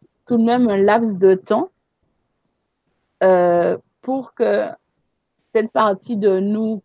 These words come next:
qui vit encore dans l'organe puisse disparaître et laisser place à l'essence de, du nouveau, du, je dirais du, du nouvel hôte, en fait, qui a reçu, en fait, l'organe et tout. Mais c'est vrai que c'est quelque chose d'assez délicat et particulier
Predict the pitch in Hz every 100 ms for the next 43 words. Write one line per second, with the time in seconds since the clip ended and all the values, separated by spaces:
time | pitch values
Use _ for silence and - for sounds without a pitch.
0 | - 190 175 190 196 180 170 208 190 185
1 | 165 170 160 160 185 220 254 - _ _
2 | - 233 190 208 214 - 190 180 247 247
3 | 208 185 180 - - 233 269 _ _ -
4 | - 220 208 240 269 - - 202 180 196
5 | 196 - 233 254 226 190 185 185 190 175
6 | 196 196 214 202 208 208 - 190 175 151
7 | 185 175 185 190 185 196 - 175 185 196
8 | 202 214 220 - - _ _ _ - 175
9 | 185 180 190 165 180 175 - - 233 180
10 | 175 208 208 180 175 180 185 185 - _
11 | _ - 196 190 185 196 240 240 240 -
12 | 202 202 190 196 277 254 190 202 _ _
13 | _ - 185 240 - 381 269 294 247 -
14 | 320 214 208 - 277 262 208 185